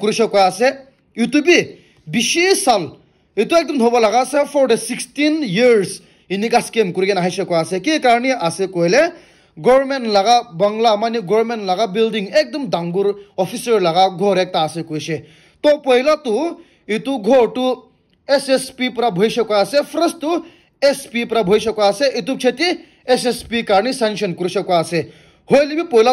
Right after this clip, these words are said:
টু থাউজেণ্ড ফাইভ টি এইটো এডভোকেট পৰা কৰ্ট টি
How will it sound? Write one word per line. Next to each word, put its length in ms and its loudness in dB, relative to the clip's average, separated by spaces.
টু 40 -6
থাউজেণ্ড 360 0
ফাইভ 220 4
টি 100 -4
এইটো 160 -4
এডভোকেট 440 2
পৰা 120 4
কৰ্ট 260 4
টি 80 -2